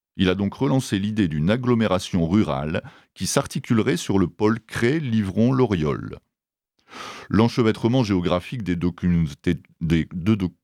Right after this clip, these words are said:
communautés de communes est en effet une curiosité locale due à des rapports de force politiques historiques. Les tensions entre l'ancien maire de Cré, Hervé Mariton, et les deux présidents des intercommunalités, Denis Benoît à la trois C P S et Jean Serré, sont notoires.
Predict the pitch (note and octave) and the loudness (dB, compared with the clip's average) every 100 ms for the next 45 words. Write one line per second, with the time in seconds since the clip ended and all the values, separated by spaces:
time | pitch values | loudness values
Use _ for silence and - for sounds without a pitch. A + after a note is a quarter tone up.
0 | - A#2 A2 G#2 F2+ D#2+ - A2+ A2+ E3 | -4 2 4 4 2 -2 -2 0 2 2
1 | C3 G#2+ A2+ A2 - D3+ B2+ C3+ C3 A#2+ | 0 2 2 2 2 0 2 2 2 0
2 | A2+ - F#2+ G#2+ - D#3+ F3 A2 B2 G#2+ | -2 0 2 2 2 0 0 0 0 2
3 | F2 F#2 - A#2 G2 - - - - G#2+ | 2 0 0 -2 -2 -4 -6 -6 -4 -2
4 | G2 - C3 B2+ - A#2 E2 - - - | -2 -6 -4 -6 0 0 0 -6 -12 -20
5 | _ _ _ - - - - - D#2 D2+ | _ _ _ -20 -16 -16 -14 -2 -2 0
6 | F#2 F2 - F3 F#3 F#2+ - F2+ F#2 G2+ | -2 -2 0 2 2 2 0 0 2 -2
7 | - G2 G2 F#2 F2 E2+ - F#2 E2 F2 | 0 2 2 2 0 -2 0 -2 0 -4
8 | E2+ F2+ F#2+ F#2+ G2 - G#2+ G#2+ F2+ - | -2 0 2 0 -2 -4 -2 0 -2 -12
9 | - _ D#2+ D#2 D#2 G2 F#2+ G2+ F#2 F#2+ | -20 _ -2 0 2 0 0 -2 -2 0
10 | G2+ F2+ D2 D#2 D#2 E2 - E2+ E2 D#2+ | 0 0 0 0 -2 -4 -4 0 2 2
11 | D2+ D2+ - F2 D#2+ - _ _ D#2 F#2 | 0 -2 -2 0 0 -4 _ _ -2 0
12 | F2+ F#2 F2+ F2+ F#2+ F2+ C#2+ C2+ - E2 | 2 2 2 2 2 0 0 -4 -4 -6
13 | - C#2+ E2 E2 D2+ - - A2+ G#2+ F#2+ | -4 -6 0 0 0 -4 -6 -2 0 -2
14 | - F#2+ G#2+ E3 - F3 D3 - E2+ A#1+ | -2 0 0 0 0 2 2 2 -2 -2
15 | - | -6